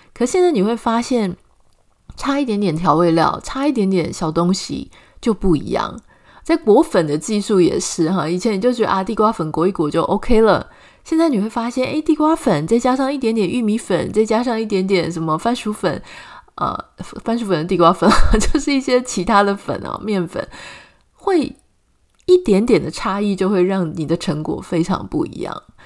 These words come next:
这些小小的东西，现在，诶，突然之间好像有那样的心情、那样的时间跟耐心去研究有什么不一样哈。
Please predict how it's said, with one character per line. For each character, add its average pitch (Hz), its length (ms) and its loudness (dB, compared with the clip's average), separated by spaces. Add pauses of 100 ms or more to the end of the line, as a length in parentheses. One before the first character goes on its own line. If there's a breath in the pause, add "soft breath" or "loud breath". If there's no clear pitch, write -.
(240 soft breath)
这 359 100 2
些 359 160 6
小 202 300 0
小 226 180 0
的 160 80 2
东 185 240 2
西， 190 160 -6
现 277 160 -4
在， 262 140 -2
诶， 277 200 -6
突 294 220 -2
然 208 240 -2
之 202 180 -4
间 185 440 -2 (440 loud breath)
好 196 220 0
像 311 260 0
有 - 520 -4 (120)
那 240 120 -2
样 220 200 2
的 160 160 2
心 220 360 -2
情、 - 400 -8
那 214 120 -8
样 220 220 0
的 175 160 -4
时 - 280 -2
间 170 260 -2
跟 185 180 2
耐 180 240 2
心 156 340 -6 (360 loud breath)
去 - 180 -2
研 151 320 2
究 165 380 0 (380 loud breath)
有 170 140 0
什 190 180 -2
么 - 200 -8
不 - 140 -6
一 - 220 -12
样 64 140 -8
哈。 - 280 -16